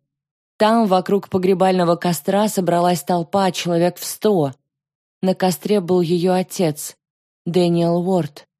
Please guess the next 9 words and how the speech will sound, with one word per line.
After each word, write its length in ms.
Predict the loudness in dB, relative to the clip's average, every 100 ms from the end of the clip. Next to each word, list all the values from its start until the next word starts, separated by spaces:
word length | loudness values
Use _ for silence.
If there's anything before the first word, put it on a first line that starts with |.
| _ _
Раздетый 520 | 0 0 0 -2 -2 -2
по 140 | -4
пояс, 480 | -2 0 0 0 -2
он 140 | -2
истекал 480 | -2 -4 -4 -4 -4
кровью. 640 | -4 -2 -2 -2 -4 -6 -10 _ _ _ _ _ _ _ _ _
Равнина 600 | 0 2 2 2 2 2
огласилась 680 | 2 0 0 0 0 0 -2
криком. 720 | -4 -2 -2 -4 -4 -4 -6